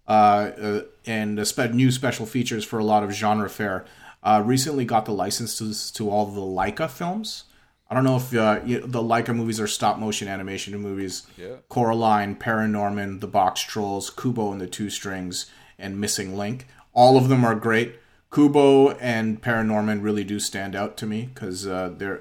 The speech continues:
Speaker 1: I think they're very, very good movies. But, uh, I guess the bottom line here is that I own most of these movies on Blu-ray already, but if Shout Factory's got the license for them, they are probably going to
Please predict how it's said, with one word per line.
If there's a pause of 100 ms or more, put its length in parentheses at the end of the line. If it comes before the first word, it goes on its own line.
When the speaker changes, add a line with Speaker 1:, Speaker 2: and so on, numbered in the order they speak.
Speaker 1:
I
think
they're
very,
very
good
movies. (480)
But,
uh,
I
guess
the
bottom
line
here
is
that
I
own
most
of
these
movies
on
Blu-ray
already,
but
if
Shout
Factory's
got
the
license
for
them, (960)
they
are
probably
going
to